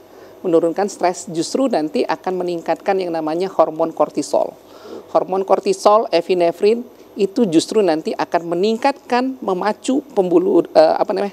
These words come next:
tekanan jantung kita. Justru orangnya bisa hipertensi, penyakit jantung, dan juga, eh, akan meningkatkan gula darah.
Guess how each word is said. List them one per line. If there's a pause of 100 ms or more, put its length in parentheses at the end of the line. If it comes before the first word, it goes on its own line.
(160)
tekanan
jantung
kita. (400)
Justru
orangnya
bisa
hipertensi, (160)
penyakit
jantung, (480)
dan
juga, (480)
eh, (920)
akan
meningkatkan
gula
darah.